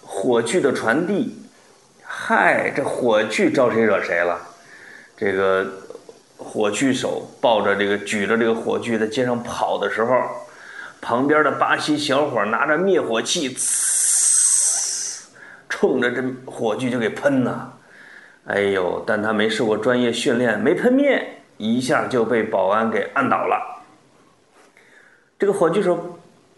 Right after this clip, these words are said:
扛着火炬再跑啊，啊，正点着呢，旁边又一个巴西青年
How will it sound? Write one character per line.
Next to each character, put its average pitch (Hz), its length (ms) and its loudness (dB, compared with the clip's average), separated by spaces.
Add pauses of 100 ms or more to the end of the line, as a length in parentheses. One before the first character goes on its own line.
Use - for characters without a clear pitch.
(120)
扛 180 200 -2
着 202 80 2
火 165 160 2
炬 190 280 0
再 233 160 4
跑 156 240 0
啊， 175 380 -2 (200)
啊， 117 180 -14
正 147 220 -2
点 127 280 -2
着 123 80 0
呢， 143 320 -2 (540)
旁 123 180 2
边 143 220 2
又 143 180 4
一 127 60 2
个 131 100 2
巴 131 300 2
西 131 240 -2
青 135 200 -2
年 123 420 -2